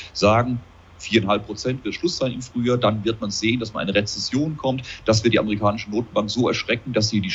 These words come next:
Zinsen dann doch wieder schnell senken und dann wird alles wieder gut, dann gehen die Aktien nach oben. Gut, das aus rein wirtschaftlicher Sicht ist das richtig,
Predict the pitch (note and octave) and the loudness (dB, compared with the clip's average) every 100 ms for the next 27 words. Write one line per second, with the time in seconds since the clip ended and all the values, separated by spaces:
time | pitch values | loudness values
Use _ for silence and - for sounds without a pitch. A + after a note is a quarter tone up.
0 | - - C3+ B2+ A#2 G2+ F#2 E2+ A2 F#2+ | -6 0 2 2 2 2 2 -6 0 0
1 | F#2+ F#2 F2 E2 A#2+ E3 - A#2+ - - | 2 2 2 4 2 2 -4 -10 -12 -8
2 | A2+ A2+ A2+ A2+ G2+ F#2+ G#2 F2+ F#2 B2+ | 0 2 2 0 0 -2 -4 -6 -4 -2
3 | A2 G2+ F2+ F2 D2 - - F2+ - - | -2 -2 -2 -2 -4 -4 -10 -10 -6 -8
4 | - - - - - - - - - - | -8 -20 -20 -20 -20 -20 -20 4 4 4
5 | - - - - - E2+ - G2+ - E2 | -2 -18 -20 -6 -2 -2 0 -2 2 2
6 | F2+ E2+ G2 A2 A2 A#2 A#2+ B2 B2+ - | 2 0 0 0 -4 0 2 4 2 2
7 | A#2 B2+ B2+ C#3+ D#3 D#3 F2+ D#2 | 2 4 2 6 4 6 0 0